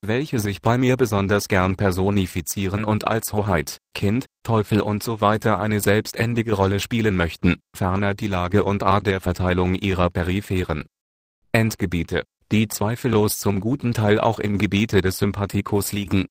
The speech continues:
festzustellen. Bei mir speziell kommen als besonders leicht erregbar vor allem jedenfalls die Geflechte in der Pförtnergegend Plexus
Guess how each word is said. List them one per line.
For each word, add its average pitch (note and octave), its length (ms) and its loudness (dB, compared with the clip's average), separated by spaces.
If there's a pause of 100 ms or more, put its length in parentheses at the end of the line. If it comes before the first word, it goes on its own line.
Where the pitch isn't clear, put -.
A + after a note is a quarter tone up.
(140)
festzustellen. F2 800 -2 (640)
Bei A#2+ 240 2
mir A2 200 4
speziell B2 520 2
kommen G#2 320 0
als F#2+ 240 -2
besonders F#2+ 560 0
leicht G2 280 -2
erregbar G#2+ 580 0
vor G#2+ 200 0
allem G2+ 220 2
jedenfalls F#2+ 580 -2
die G#2+ 140 -4
Geflechte G2 480 0
in G2 200 0
der G2 160 2
Pförtnergegend G2 960 -2
Plexus F#2+ 500 -2